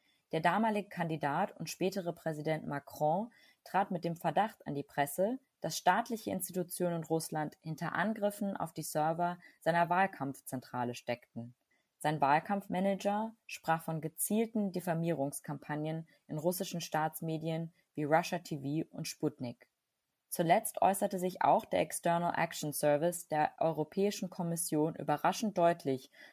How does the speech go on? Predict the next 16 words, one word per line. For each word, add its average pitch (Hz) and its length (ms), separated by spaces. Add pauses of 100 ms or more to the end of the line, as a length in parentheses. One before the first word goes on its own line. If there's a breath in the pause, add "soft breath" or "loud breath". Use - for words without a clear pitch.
(120)
zu 156 100
russischer 143 400
Einflussnahme 143 840
auf 156 100
die - 140
Angelegenheiten 143 920
der 131 140
Europäischen 131 560
Union. 127 540 (580)
In 175 140
einem 165 240
Bericht 175 480
aus 160 240
dem 160 160
Frühjahr 185 420
zweitausendeinundzwanzig 160 1500